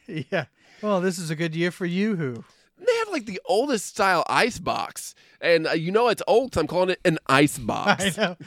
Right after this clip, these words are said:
Speaker 1: Yeah, you had to go to the cellar to get it.
Speaker 2: Yeah, where he's, like, ice picking it out there, puts it, uh, really puts the rocks in that champagne. Jack Frost shows up, nipping at your nose,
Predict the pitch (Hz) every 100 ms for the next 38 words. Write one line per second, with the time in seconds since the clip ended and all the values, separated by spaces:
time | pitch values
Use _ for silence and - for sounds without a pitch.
0 | 220 196 185 170 165 165 160 175 160 156
1 | 190 202 185 147 127 127 120 _ - 220
2 | 220 135 127 160 170 180 165 135 123 156
3 | - - 202 - 196 190 135 147 156 180
4 | 180 - 143 151 127 120 110 104 107 131
5 | 120 107 135 - 120 110 127 139 - 131
6 | 117 - 135 123 143 143 - _ _ _
7 | 151 147 - 151 131 131 - 123 120 156
8 | 175 123 127 131 123 120 113 - 117 180
9 | 196 190